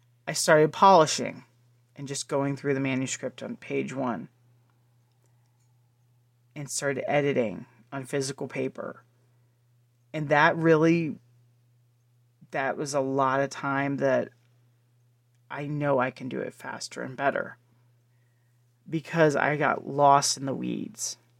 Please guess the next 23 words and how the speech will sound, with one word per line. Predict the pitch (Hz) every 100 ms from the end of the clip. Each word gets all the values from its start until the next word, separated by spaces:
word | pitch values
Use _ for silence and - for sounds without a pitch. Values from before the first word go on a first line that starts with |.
| _ _ _ _ _ _
And | 147 139 135 131 - - _ _ _ _ _ _ _ _ _ _ _ -
it's | - 170
not | 160 -
time | 156 147
to | 131
polish | - - 104 120 139 - - - _ _ _ _ _
when | 143 143 135
you're | 131
not | 127 123 - - _ _ _ _ _
completely | - 139 - 139 - 131
sure | - - 135 127
about | 123 113 - - _
the | 135 131
main | 131 139 135 123
story | 123 - 123 -
pieces. | - - - - - - - _ _ _ _ _ _ _ _ _ _ _
Finally, | _ 180 190 180 147 139 151 - _ _ _ _ _ _ _ _ _ _ 156
I |
kept | 147 170 135
doing | 147 135 123
that. | 104 -
I |
kept | - 143